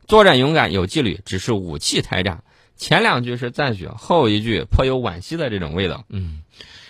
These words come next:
Speaker 2: 花钱买平安，那个是宋朝和晚清对付入侵者的这个基本套路，对吧？如果这种方法在宋代还可以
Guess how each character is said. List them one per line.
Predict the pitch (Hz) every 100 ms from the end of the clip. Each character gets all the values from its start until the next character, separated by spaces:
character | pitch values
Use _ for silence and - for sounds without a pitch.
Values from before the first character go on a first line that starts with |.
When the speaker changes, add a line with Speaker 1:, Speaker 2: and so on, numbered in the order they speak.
| _
Speaker 2:
花 | - 226
钱 | 220 170
买 | 180 110
平 | 90 139
安， | 151 170 180
那 | 180
个 | 135 110
是 | - 110 98 95
宋 | - 240 180 110
朝 | 87 95
和 | 139
晚 | 143 135 98 85
清 | - 180 185
对 | 175 131
付 | 113 117
入 | 147 135
侵 | 107 160 156
者 | 113 80
的 | 85
这 | 92 101
个 | 92
基 | - 170
本 | 135 71
套 | - 90
路， | 78 -
对 | 123
吧？ | 123 - - - _
如 | - 214
果 | 165 135
这 | 127 185
种 | 147 127 110
方 | 110 147
法 | 131
在 | 104 127
宋 | 120 240 151
代 | 117
还 | 107
可 | 101 120
以 | 110 92